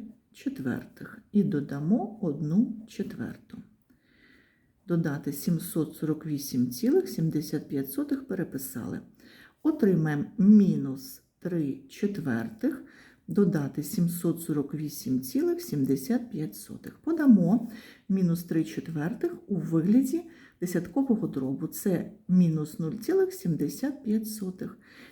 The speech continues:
І нам залишається мінус нуль цілих сімдесят п'ять сотих додати сімсот сорок вісім цілих сімдесят п'ять сотих. Отримаємо сімсот сорок вісім.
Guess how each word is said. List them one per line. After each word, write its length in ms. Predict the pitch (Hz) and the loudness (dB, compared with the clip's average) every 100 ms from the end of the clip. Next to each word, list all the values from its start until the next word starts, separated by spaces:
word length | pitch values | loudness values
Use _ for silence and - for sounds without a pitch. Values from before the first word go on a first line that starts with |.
| _ | _
І 60 | 208 | 2
нам 220 | 202 156 | 4 4
залишається 880 | 147 151 147 151 - 277 359 - 240 | 2 0 0 -4 -4 0 0 2 6
мінус 500 | 202 190 160 156 - | 8 8 4 -2 -4
нуль 140 | 170 | -4
цілих 340 | 156 180 151 151 | -4 -2 -2 -4
сімдесят 540 | 160 147 151 139 123 | -6 -6 -4 -6 -6
п'ять 200 | 135 135 | -6 -6
сотих 440 | - 277 370 311 | -4 -4 -2 -2
додати 500 | 220 190 165 151 - | 0 0 0 0 -4
сімсот 760 | - - - 202 196 - 170 - | -10 -10 -4 0 0 0 -4 -4
сорок 320 | 151 147 156 | -4 -4 -4
вісім 440 | 151 131 131 151 | -4 -4 -4 -6
цілих 420 | - - 381 370 - - - - _ | -6 -2 0 -2 -6 -18 -20 -20 _
сімдесят 680 | - 185 165 170 175 359 349 | -4 2 4 2 0 -4 -4
п'ять 240 | 247 247 - | -2 -2 -2
сотих. 480 | - 185 190 - - | -6 -4 -4 -8 -6
Отримаємо 600 | 180 151 196 302 359 370 | -6 0 4 4 2 -8
сімсот 800 | 349 - 139 139 - 277 415 - | -10 -6 -6 -4 -2 -2 -2 -10
сорок 560 | - - 269 269 262 214 | -12 -2 0 0 -2 2
вісім. 600 | 208 220 214 202 - - | 4 4 2 0 0 -2